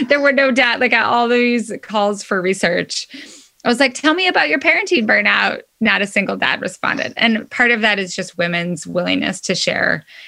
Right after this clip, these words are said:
experiences with people on the internet. Like, that is something that is conditioned. Um, and then part of that too is the fact that I think that it, it's, the expectations are different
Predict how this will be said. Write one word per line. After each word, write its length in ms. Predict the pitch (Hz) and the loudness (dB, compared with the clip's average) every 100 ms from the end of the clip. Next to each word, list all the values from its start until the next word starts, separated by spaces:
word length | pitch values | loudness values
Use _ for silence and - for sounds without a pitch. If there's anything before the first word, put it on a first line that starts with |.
| - 190 - | -20 -16 -12
experiences 800 | - - 180 180 180 180 170 | -8 -2 0 -2 -2 -4 -2
with 140 | 185 180 | -4 -2
people 240 | 180 180 | -2 0
on 180 | 165 175 | 0 0
the 80 | 165 | 0
internet. 460 | 180 240 311 269 | 2 2 2 0
Like, 120 | 226 - | -2 -2
that 120 | 160 | -4
is 100 | 170 | -4
something 340 | 190 165 175 | -6 -4 -4
that 120 | 180 196 | -2 -2
is 140 | 190 | -2
conditioned. 840 | - 233 196 196 226 269 240 220 - - | 2 2 2 0 2 4 2 -2 -4 -2
Um, 480 | 180 165 165 156 - _ - - - - _ | 0 0 -2 -4 -8 _ -20 -20 -20 -20 _
and 160 | 233 226 | 0 4
then 140 | 226 | 2
part 220 | 196 190 | 2 2
of 100 | 180 | 2
that 180 | 185 180 - | 0 -2 0
too 180 | 180 | 0
is 160 | 175 170 | 0 0
the 80 | 185 | -2
fact 280 | 175 180 190 | 0 -2 2
that 200 | 180 170 | 2 2
I 120 | 175 | 0
think 240 | 180 180 | -2 -2
that 160 | 196 196 | 0 0
it, 180 | 208 202 | 0 -4
it's, 540 | 214 202 - - - - - | -6 -8 -12 -20 -20 -20 -14
the 160 | 226 208 | -2 0
expectations 640 | 202 - 240 214 202 254 | 0 -2 -4 -2 -2 0
are 100 | 269 | 0
different 380 | 262 330 214 208 | 0 -2 -2 -4